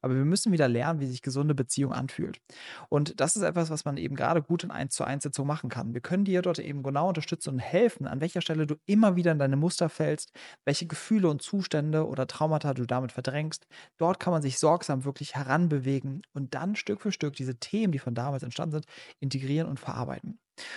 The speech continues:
Und hierfür will ich dir ein Bild geben, um das besser zu verstehen. Wenn du Trauma in deiner Kindheit erlebst, ist es wie eine Schockerfahrung, eine intensive Erfahrung für deine Psyche.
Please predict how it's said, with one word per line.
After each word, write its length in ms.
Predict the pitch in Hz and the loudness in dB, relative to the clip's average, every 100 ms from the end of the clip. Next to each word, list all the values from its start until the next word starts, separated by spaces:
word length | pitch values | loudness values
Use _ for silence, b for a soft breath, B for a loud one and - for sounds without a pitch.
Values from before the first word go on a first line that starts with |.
| B | B
Und 220 | - 156 - _ | 0 0 -2 _
hierfür 400 | - 233 190 170 | 2 4 6 6
will 80 | 151 | 4
ich 80 | |
dir 120 | - 127 | 2 0
ein 140 | 131 | 4
Bild 300 | 165 226 - | 6 4 2
geben, 220 | - 131 | -2 0
um 100 | 131 | 0
das 140 | 131 - | 0 0
besser 280 | 156 160 | 0 0
zu 100 | - | -2
verstehen. 500 | 143 127 - 143 117 - _ _ _ _ | -2 -4 0 0 0 -6 _ _ _ _
Wenn 240 | - 160 247 | 6 8 8
du 100 | 147 | 6
Trauma 580 | - - 147 214 147 113 | 0 4 8 8 8 4
in 140 | 127 | 0
deiner 200 | 127 127 | 0 -2
Kindheit 400 | - 196 180 151 | 2 4 4 4
erlebst, 500 | 120 151 147 - - _ B B B | 2 4 2 2 -4 _ B B B
ist 160 | 170 185 | 0 0
es 120 | 170 | -2
wie 140 | 165 | -4
eine 220 | 156 147 | -2 -4
Schockerfahrung, 800 | 147 - 202 202 - 123 - 123 | -4 0 0 0 -4 -6 -4 -4
eine 180 | - 139 | -4 -6
intensive 420 | 139 160 143 190 | 0 0 2 2
Erfahrung 460 | 175 131 147 143 143 | 2 0 0 0 -2
für 140 | - | -6
deine 240 | 139 127 127 | -2 -2 -2
Psyche. 340 | - 160 - | -2 -2 -2